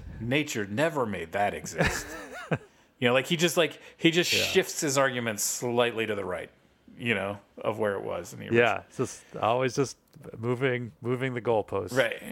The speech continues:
Speaker 2: I mean, I can see from the audience perspective, it's like, I, you can kill that dinosaur because it displays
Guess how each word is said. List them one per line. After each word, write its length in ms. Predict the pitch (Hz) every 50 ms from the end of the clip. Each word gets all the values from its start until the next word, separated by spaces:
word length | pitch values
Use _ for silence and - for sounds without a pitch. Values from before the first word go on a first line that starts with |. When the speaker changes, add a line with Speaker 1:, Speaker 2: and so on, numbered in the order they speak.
| 175 135 -
Speaker 2:
I 60 | -
mean, 120 | 175 202 196
I 60 | 196
can 160 | - 220 202
see 160 | 170 - 233
from 240 | 196 - 214 208 185
the 120 | 165 151 131
audience 340 | 127 139 156 170 190 175
perspective, 560 | - 208 180 - - 196 190 180 - 196 185 165
it's 160 | 165 - -
like, 260 | 160 143 139 - - - -
I, 180 | 151 160 170 165
you 220 | - 151 180 214
can 180 | - 226 180 156
kill 220 | - - 175 156
that 180 | 139 151 151 -
dinosaur 500 | 156 147 143 139 127 - - 131 127 120
because 400 | 113 107 117 - - 135 117 117
it 240 | 139 131 135 117 _
displays 1000 | - 127 - - - - - - 127 131 131 131 127 127 120 113 104 117 131